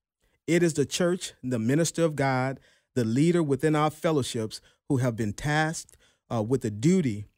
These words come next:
of feeding the Lord's sheep. So pastors, teachers, prophets, leaders, those with voices that speak on behalf of God have turned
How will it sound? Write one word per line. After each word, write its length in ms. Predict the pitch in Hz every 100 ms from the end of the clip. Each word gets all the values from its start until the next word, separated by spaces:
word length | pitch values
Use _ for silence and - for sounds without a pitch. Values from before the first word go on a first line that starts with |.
| -
of 120 | 110
feeding 580 | - 160 156 156 156 147 -
the 100 | 123
Lord's 480 | 123 120 113 - - -
sheep. 460 | - - 131 92 _ _ _ _ _ _ _
So 100 | 123
pastors, 520 | - 143 151 - 147 -
teachers, 480 | 156 151 151 147
prophets, 540 | - 139 139 143 139 127
leaders, 420 | 139 139 135 131 _ _ _ _ -
those 460 | 139 165 180 170
with 240 | 147 147 107
voices 500 | 151 160 139 123 110
that 160 | 113 -
speak 360 | - 170 180 -
on 140 | 147
behalf 500 | 143 127 147 151 156
of 160 | 139 113
God 460 | 135 131 117 110 - _ _ -
have 160 | 117
turned 560 | - - 165 170 170 170